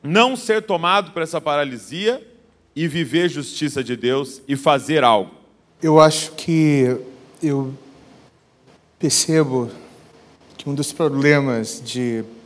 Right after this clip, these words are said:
Speaker 2: ah, da paralisia é você pensar que você é que soluciona.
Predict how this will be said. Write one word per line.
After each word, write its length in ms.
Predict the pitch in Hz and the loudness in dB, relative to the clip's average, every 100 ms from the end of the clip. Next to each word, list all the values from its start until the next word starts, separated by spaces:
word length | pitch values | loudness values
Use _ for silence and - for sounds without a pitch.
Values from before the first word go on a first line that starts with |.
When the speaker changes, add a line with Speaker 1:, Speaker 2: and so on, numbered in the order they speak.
| - | -14
Speaker 2:
ah, 400 | 113 104 101 95 - - _ _ _ _ _ - _ _ _ _ _ _ | -12 -10 -10 -12 -16 -20 _ _ _ _ _ -20 _ _ _ _ _ _
da 120 | 139 | -4
paralisia 1080 | - 151 143 143 123 - 151 156 131 113 110 139 | 2 4 4 2 -4 -6 -4 -2 -4 -6 -10 -10
é 80 | |
você 1080 | 120 127 - - 135 135 131 127 120 117 107 110 - _ _ - - - | -6 -4 -4 -2 -2 0 2 2 0 -2 -6 -12 -20 _ _ -20 -20 -6
pensar 420 | 151 147 165 160 | -4 0 2 2
que 120 | 160 | 0
você 640 | 147 143 - - 165 175 175 - - - - | -4 -2 -2 -2 -2 -4 -8 -18 -20 -20 -16
é 60 | |
que 80 | - | -8
soluciona. 720 | - 160 160 - 131 117 104 | -4 -2 -2 -4 -6 -8 -10